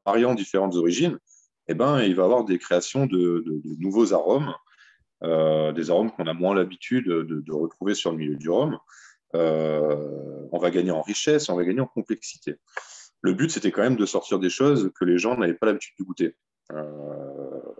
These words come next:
et c'est vraiment notre philosophie de base. Pour moi, l'assemblage, c'est comme, euh, c'est comme un opéra.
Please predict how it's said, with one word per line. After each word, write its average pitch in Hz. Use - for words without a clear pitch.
et 78
c'est -
vraiment 90
notre 98
philosophie 85
de 85
base. 139
Pour 95
moi, 131
l'assemblage, 120
c'est -
comme, 123
euh, 101
c'est -
comme 143
un 120
opéra. 107